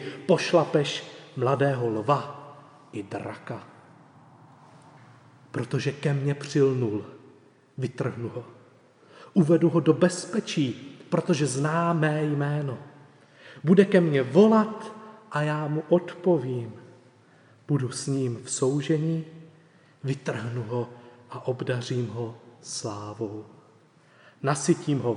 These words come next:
vysokým věkem a dám mu uzřít svou spásu. Ten, kdo přebývá v úkrytu Nejvyššího,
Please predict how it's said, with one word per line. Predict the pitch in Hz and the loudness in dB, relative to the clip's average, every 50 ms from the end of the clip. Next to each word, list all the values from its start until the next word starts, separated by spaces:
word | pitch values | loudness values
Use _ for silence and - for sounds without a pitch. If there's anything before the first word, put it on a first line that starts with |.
| - - | 0 2
vysokým | 185 185 - - - 220 180 - - 139 123 117 113 | 0 2 0 -2 -4 -4 -4 -4 -4 -4 -4 -4 -2
věkem | - 143 151 147 - - 160 156 160 160 160 160 - - - - - _ _ _ _ _ _ _ _ _ _ _ _ _ _ - | 0 -2 -2 -2 -4 -6 -4 -4 -4 -6 -10 -12 -16 -20 -20 -20 -20 _ _ _ _ _ _ _ _ _ _ _ _ _ _ -14
a | - 117 113 | -12 -10 -8
dám | 104 117 123 127 143 151 165 170 170 175 170 - - - - - - | -6 -6 -6 -6 -6 -6 -6 -6 -8 -8 -10 -14 -20 -20 -20 -16 -12
mu | - 131 135 - | -10 -10 -8 -8
uzřít | - 131 123 - - 107 101 - 123 120 120 113 - - - - - - _ - | -8 -10 -8 -10 -10 -10 -8 -6 -6 -6 -6 -8 -12 -18 -20 -20 -20 -20 _ -18
svou | - - - 127 110 110 107 104 107 - - - - - - _ _ _ _ | -14 -12 -10 -8 -6 -6 -6 -8 -10 -14 -18 -20 -20 -20 -20 _ _ _ _
spásu. | - - - - - 101 98 101 - - - - - 123 120 - - _ _ _ _ _ _ _ _ _ _ _ _ _ _ _ _ _ _ _ _ _ _ _ _ _ _ _ _ _ _ _ _ _ _ _ _ _ _ _ _ _ _ _ _ _ _ _ _ _ _ _ _ _ _ _ _ _ _ _ _ _ _ _ _ _ _ _ _ _ - | -16 -16 -14 -12 -12 -14 -14 -14 -16 -18 -18 -16 -16 -18 -18 -18 -20 _ _ _ _ _ _ _ _ _ _ _ _ _ _ _ _ _ _ _ _ _ _ _ _ _ _ _ _ _ _ _ _ _ _ _ _ _ _ _ _ _ _ _ _ _ _ _ _ _ _ _ _ _ _ _ _ _ _ _ _ _ _ _ _ _ _ _ _ _ 4
Ten, | 175 180 185 208 | 6 6 6 6
kdo | 185 170 170 175 | 4 4 4 4
přebývá | 170 - - 156 156 - 165 170 160 170 170 165 160 151 | 2 2 0 0 0 2 2 0 2 4 4 4 2 0
v | - - | 0 2
úkrytu | 175 165 165 - 185 170 165 170 170 | 2 2 4 4 2 2 2 2 2
Nejvyššího, | 156 147 147 151 147 151 151 - - - 165 156 151 131 139 143 139 | 4 4 4 4 4 2 0 -2 -4 -4 -2 -2 0 0 2 0 0